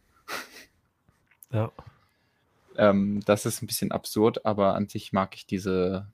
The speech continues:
Speaker 2: diese kleinen Gebäude und dann so ein kleiner Tempel da angedeutet. Da oben sehen wir das, den Affenschwanz
Speaker 1: Ja.
Speaker 2: noch in dunkelbraun. Ähm,
Speaker 1: Ja.
Speaker 2: wie gesagt, nur in dem
Speaker 1: Und
Speaker 2: Classic-Set in braun.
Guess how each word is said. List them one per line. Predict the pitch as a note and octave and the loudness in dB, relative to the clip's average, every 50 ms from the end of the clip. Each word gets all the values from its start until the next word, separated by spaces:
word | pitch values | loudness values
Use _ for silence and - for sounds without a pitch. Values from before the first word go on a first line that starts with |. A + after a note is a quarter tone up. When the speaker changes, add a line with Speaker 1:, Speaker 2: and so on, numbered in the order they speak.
| _ _ | _ _
Speaker 2:
diese | _ - G2+ | _ -10 -10
kleinen | - - - G#2 G2 G2+ G2 | -10 -4 -2 0 0 0 -2
Gebäude | G2 - - G2 F#2+ F#2+ G2 G2+ G2 F#2+ F#2 | -6 -4 -2 0 0 2 2 0 0 0 -2
und | F#2 - - - | -2 -6 -6 -8
dann | G2 - - - - - - | -10 -10 -8 -8 -10 -10 -10
so | G#2 - | -10 -12
ein | - - | -12 -8
kleiner | - G#2 F#2+ G2 F#2+ | -6 -6 -6 -6 -8
Tempel | - - A2 A2+ - G#2+ G2 | -6 -6 -6 -6 -4 -6 -4
da | F#2 - | -4 -4
angedeutet. | - G2+ G2 G2 - - G2+ G2+ F#2 - F2+ - - _ _ _ _ _ _ _ _ _ _ _ | -4 -4 -6 -6 -6 -6 -6 -6 -6 -6 -10 -12 -12 _ _ _ _ _ _ _ _ _ _ _
Da | - | -4
oben | - G2+ A2 A#2 A2 | -4 -2 -2 -4 -6
sehen | G#2 - F#2+ G2+ G2 G2+ G2 G2 | -2 -2 -2 -2 -2 -4 -4 -4
wir | G#2 F#2+ | -2 -2
das, | G2 F#2 - - - - - _ _ _ _ _ _ _ | -2 -4 -6 -10 -12 -12 -14 _ _ _ _ _ _ _
den | G2+ - | 0 4
Affenschwanz | - A#2 - - C3 A#2 - - - A2 A2 A#2 - - | 4 4 4 4 -2 -2 0 2 4 4 4 4 2 0
Speaker 1:
Ja. | A2+ | -2
Speaker 2:
noch | G2+ - | -2 0
in | G#2+ G2 | -2 0
dunkelbraun. | - A#2 B2+ - C3+ A#2+ - - A#2+ A#2 A#2+ B2+ C3 C#3+ D3 - _ _ _ - - - _ _ _ _ - | 0 0 2 2 0 0 2 2 2 2 2 2 0 -4 -6 -8 _ _ _ -20 -20 -20 _ _ _ _ -10
Ähm, | - - - - - - - A2+ A2+ A#2 A#2+ | -8 -8 -6 -6 -6 -6 -6 -6 -8 -6 -6
Speaker 1:
Ja. | A2+ A2+ A#2 | -6 -6 -4
Speaker 2:
wie | A2+ | -4
gesagt, | G#2 - G#2+ - - | -2 -2 -4 -2 0
nur | A#2+ | 0
in | A2 | 0
dem | G#2 G#2 | 0 0
Speaker 1:
Und | |
Speaker 2:
Classic-Set | - - A2 C3+ A#2+ - - - G#2 - - | -2 -2 0 0 0 0 -4 -8 -10 -10 -10
in | G2 | -10
braun. | - G2 G2 G2 G2+ G2+ G#2 A2 | -4 -2 -2 -2 -2 -2 -4 -6